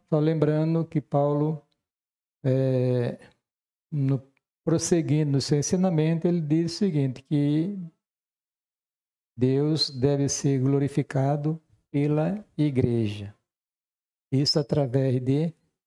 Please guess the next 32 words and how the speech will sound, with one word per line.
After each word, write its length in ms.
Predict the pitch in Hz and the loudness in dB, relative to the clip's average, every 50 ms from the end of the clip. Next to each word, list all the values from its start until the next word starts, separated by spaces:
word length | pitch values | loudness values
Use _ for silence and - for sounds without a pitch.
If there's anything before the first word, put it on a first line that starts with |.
| _ - | _ -2
de 120 | 139 147 | -2 -2
Cristo. 1000 | 143 - _ - 156 127 135 127 117 95 - - - - - - _ _ - - _ _ _ _ _ _ _ _ _ _ - | -2 -4 _ -2 0 0 2 0 0 -2 -4 -8 -10 -12 -14 -16 _ _ -20 -20 _ _ _ _ _ _ _ _ _ _ -16
Amém? 680 | 135 123 123 131 135 139 147 156 165 185 202 190 - _ _ _ _ _ _ _ _ - | -8 -4 -2 0 0 0 0 0 0 -2 -2 -4 -6 _ _ _ _ _ _ _ _ -20
Através 540 | 143 - - - 147 135 117 135 143 143 151 | -18 -12 -4 -2 -2 0 0 0 0 0 2
de 100 | 143 160 | 0 -2
Cristo. 580 | - - - 135 123 117 107 - - - - - _ _ - | -2 0 0 2 2 2 0 -4 -6 -10 -10 -10 _ _ 0
Quer 140 | - 156 | 0 2
dizer 280 | 151 160 156 139 165 165 | 2 2 2 2 0 0
que 120 | 165 - | 0 0
os 280 | 175 160 147 120 110 127 | 2 2 2 0 0 2
atos 320 | 143 143 151 147 - - | 2 2 2 0 -2 -2
de 100 | - 160 | 0 0
louvar 680 | 147 143 139 135 127 117 113 143 160 170 175 175 185 196 | 2 2 2 0 0 0 0 0 0 0 0 0 0 0
e 40 | 175 | 0
glorificar 640 | 143 147 151 143 147 - 147 131 - - 175 180 | 2 2 0 0 0 0 -2 -2 0 0 0 0
a 80 | 180 170 | 0 0
Deus 440 | 143 123 123 113 110 107 104 - - | 0 0 0 0 0 -2 -4 -6 -4
fazem 320 | - 156 156 135 160 156 | -2 -2 0 0 0 -2
parte 380 | 131 _ - 147 143 143 143 _ | -2 _ -2 0 0 -2 -4 _
do 100 | - 170 | -4 -2
quê? 300 | 160 - 160 151 170 175 - - - - - _ _ _ _ | 0 0 0 0 0 -2 -4 -10 -20 -20 -20 _ _ _ _
Dos 280 | - 120 135 151 147 - | -2 0 0 0 0 -2
propósitos 760 | - - 147 139 131 - - 147 139 143 151 160 160 143 143 | 0 0 0 0 0 0 0 0 2 2 0 0 -2 -2 0
da 240 | 147 147 151 151 147 | 0 0 0 0 0
instituição 1080 | 156 147 - - - 151 - - 156 139 131 113 - - - 151 156 165 175 190 226 - _ _ _ - | -2 -2 -4 -2 -2 -2 0 0 0 0 0 0 -2 0 0 0 2 2 0 0 -2 -4 _ _ _ -4
da 120 | - 143 143 | -2 0 0
Igreja 380 | 131 117 127 135 135 123 139 | 0 0 0 0 2 0 0
de 120 | 139 170 208 | 0 -2 -2
Cristo. 460 | - 339 320 190 110 - - - _ | -2 -2 -2 -2 -2 -4 -8 -16 _
Estão 160 | _ - 175 | _ -2 0
lembrados, 540 | 185 185 151 143 156 151 165 170 - - _ _ _ _ _ _ _ _ _ - | 0 2 2 2 0 0 -2 -4 -8 -12 _ _ _ _ _ _ _ _ _ -6
né? 200 | 151 156 180 170 | -4 -4 -4 -6